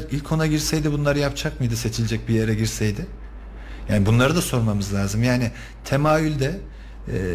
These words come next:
listeye girememiş, başarılı olamayınca da bu yönde açıklamalar yapması doğru değil. E, bunu daha önceden en başta yapsa, eğer böyle bir şey vardıysa, bu ülkenin savcıları, Cumhuriyet savcıları var. Bakın,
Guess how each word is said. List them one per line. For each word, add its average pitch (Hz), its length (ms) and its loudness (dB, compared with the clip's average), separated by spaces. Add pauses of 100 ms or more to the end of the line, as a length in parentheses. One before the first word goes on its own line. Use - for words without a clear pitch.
(580)
listeye 151 360 4
girememiş, 143 720 0 (1200)
başarılı 151 400 4
olamayınca 139 560 2
da 175 140 0 (120)
bu 139 120 0
yönde 143 260 0
açıklamalar 143 560 0
yapması 120 500 -2
doğru 131 320 4
değil. 107 240 -2 (560)
E, - 60 -10 (1500)
bunu 147 240 6
daha 156 220 4
önceden 135 340 2
en 156 200 0
başta 135 280 2
yapsa, 127 280 0
eğer 123 300 2
böyle 139 240 2
bir 131 40 -2
şey 131 260 2
vardıysa, 120 640 0 (520)
bu 123 80 6
ülkenin 127 260 2
savcıları, 123 580 0
Cumhuriyet 120 320 0
savcıları 147 540 0
var. 104 160 0
Bakın, 107 220 -2